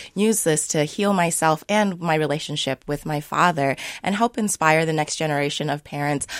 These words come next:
um, in bipoc communities to be able to heal from the things that we didn't receive when we were children, um, and that affection, um, and coming from the,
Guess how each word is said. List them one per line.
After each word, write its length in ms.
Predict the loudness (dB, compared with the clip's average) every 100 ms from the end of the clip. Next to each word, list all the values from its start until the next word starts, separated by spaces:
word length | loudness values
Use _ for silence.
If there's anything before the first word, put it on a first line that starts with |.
| -10
um, 220 | -2 -2 0
in 100 | -2
bipoc 540 | -2 -4 -2 -4 -4 -6
communities 580 | 0 2 2 2 0
to 140 | -2 -2
be 120 | -2
able 360 | 0 -2 -2 -4
to 400 | -2 0 2 0 -2 -14 -16 -20 _ _ _ _ _ -20 -20 _ -12
heal 440 | 0 4 6 4
from 280 | 2 0 4
the 560 | 2 2 2 6 6 2 _ _ _ -4
things 220 | -2 0
that 100 | 2
we 100 | 0
didn't 260 | 0 0 2
receive 440 | 0 0 0 0
when 120 | 0
we 140 | 0 2
were 140 | 2
children, 540 | 2 -2 -2 0 -2 -4 -8 -10
um, 140 | -2 2
and 80 | 4
that 140 | 4
affection, 720 | 2 2 0 0 -2 0 0 0
um, 240 | 0 2
and 160 | 0 0
coming 260 | 0 0
from 220 | 0 0
the, 100 | 0